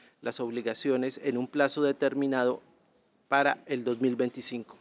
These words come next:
También observamos que la rápida inspección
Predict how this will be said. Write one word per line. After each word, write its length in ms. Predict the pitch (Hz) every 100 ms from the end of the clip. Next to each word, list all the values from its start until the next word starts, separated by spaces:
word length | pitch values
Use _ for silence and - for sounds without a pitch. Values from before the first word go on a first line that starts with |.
| _ _ _ _ - _
También 340 | 139 139 147 165
observamos 580 | 160 160 139 139 151
que 100 | -
la 140 | 147 123
rápida 480 | 131 139 160 156 -
inspección 720 | 156 - 127 - - 143